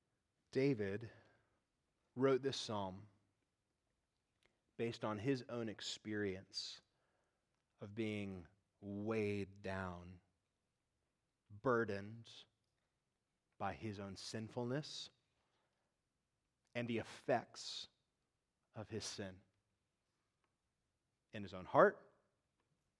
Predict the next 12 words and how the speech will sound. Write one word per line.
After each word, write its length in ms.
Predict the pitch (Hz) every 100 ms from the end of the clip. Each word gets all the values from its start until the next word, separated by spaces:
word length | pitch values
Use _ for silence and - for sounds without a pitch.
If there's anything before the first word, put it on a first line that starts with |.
| _ _ _ _ -
in 60 |
his 100 | 101
relationships, 1080 | 98 101 147 - 151 - 151 147 - - - _ _ _ _ _ _ 107
in 80 |
his 140 | 101 98
life 180 | 104 101
circumstances. 1200 | 151 143 143 131 151 135 - 135 131 - - - _ _ _ _ _ _ _ _ _ _ _ _ _ _ _ _ _ _ _ _ _ _ _ _ _ - 123
This 180 | 120
is, 160 | 123 107 127
this 120 | 123
is 100 |
a 100 | 123